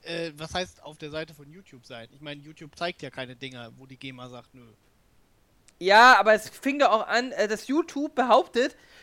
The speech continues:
Speaker 2: äh, dieses Video wurde von der gema gesperrt irgendwie und kann deswegen nicht, äh, die gema untersagt das Zeigen dieses Videos.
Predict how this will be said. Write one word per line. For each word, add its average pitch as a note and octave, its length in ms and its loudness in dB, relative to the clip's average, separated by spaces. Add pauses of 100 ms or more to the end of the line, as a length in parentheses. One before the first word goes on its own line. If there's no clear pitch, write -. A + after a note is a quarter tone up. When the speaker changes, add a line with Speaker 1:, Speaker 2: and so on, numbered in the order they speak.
(120)
Speaker 2:
äh, G#3 140 4
dieses B3 320 -10
Video B3+ 480 -6
wurde B3 180 -2
von C4 120 -6
der A#3 100 0
gema C#4+ 340 0
gesperrt D3+ 560 -2
irgendwie F3 260 -6
und G3+ 60 -8
kann G#3+ 160 -6
deswegen B3 420 -4
nicht, A#3+ 200 -14
äh, E3+ 160 -8
die F#3+ 160 -16
gema C4+ 260 -2
untersagt A3 560 -2
das - 80 -12
Zeigen A#3+ 300 0
dieses G#3 260 -14
Videos. C#3+ 580 -6